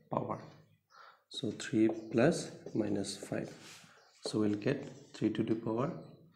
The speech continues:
plus minus minus three minus five, that is three to the power minus two. So the exponent is in negative.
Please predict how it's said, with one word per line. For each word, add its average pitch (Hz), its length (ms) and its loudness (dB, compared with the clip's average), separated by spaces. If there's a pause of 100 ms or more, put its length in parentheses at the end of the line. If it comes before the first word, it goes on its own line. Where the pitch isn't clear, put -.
(400)
plus 117 240 2
minus 120 320 6
minus 117 440 6 (300)
three 120 200 6
minus 113 440 6
five, 107 400 2 (120)
that 110 180 2
is 151 140 -2
three - 240 0
to - 160 0
the 113 100 4
power 117 380 4 (640)
minus 107 400 4
two. - 180 -6 (580)
So 117 220 6
the 120 340 12 (760)
exponent 135 500 10
is 147 160 6
in 156 340 4
negative. 110 400 4